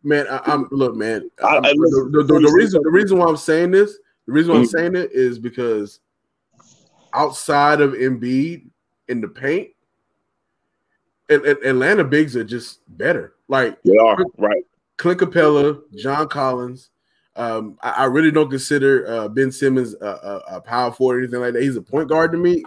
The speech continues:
Speaker 1: point-ish guard.
Speaker 2: Yeah, yeah.
Speaker 1: But, I mean, his lack of shooting is gonna come back and bite Philly in the butt. I mean,
Speaker 2: It, it almost did already, but yeah.
Speaker 1: I like Tobias Harris,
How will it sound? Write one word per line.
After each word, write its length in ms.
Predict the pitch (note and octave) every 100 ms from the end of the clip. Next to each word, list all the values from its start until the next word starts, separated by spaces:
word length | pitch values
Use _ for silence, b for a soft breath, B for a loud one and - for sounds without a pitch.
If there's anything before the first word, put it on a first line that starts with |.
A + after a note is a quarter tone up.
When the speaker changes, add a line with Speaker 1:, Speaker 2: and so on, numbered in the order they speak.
| -
Speaker 1:
point-ish 800 | E3+ E3+ - _ D#3+ E3+ - -
guard. 400 | F3 F#3 G3 G3
Speaker 2:
Yeah, 200 | - F3+ - _
yeah. 240 | D#3+ A2 -
Speaker 1:
But, 200 | D3+ D3+ -
I 60 | D3
mean, 460 | D#3+ D3 C3+ A#2+ _ _ _ _ _ _ _ _ _ _ _ _
his 220 | - G3
lack 260 | E3 E3+ F3
of 120 | C#3
shooting 400 | - D3+ D#3+ E3
is 120 | A#2+
gonna 200 | A#2+ C3
come 220 | - C#3 C3
back 180 | B2+ -
and 160 | G#2 G2
bite 260 | B2 C#3
Philly 240 | - B2+ A2+
in 80 | G2+
the 60 |
butt. 340 | F2+ G2 D#2 _
I 60 | C3
mean, 280 | C#3+ A#2+ - _ _ _
Speaker 2:
It, 220 | A2+ A#2
it 80 | A2
almost 400 | C3 C3+ A#2+ F2
did 340 | A2+ G#2+ E2+ - _ -
already, 560 | F#2+ G2 G#2 E2 D2+ -
but 360 | E2+ F2+ E2
yeah. 260 | G2 G#2 D#2+ - _ _ _ _
Speaker 1:
I 120 | D3 E3
like 360 | D3+ D#3+ E3+
Tobias 500 | - C#3 C#3 D3+ D3+
Harris, 460 | D3 D#3+ F3+ F3+ -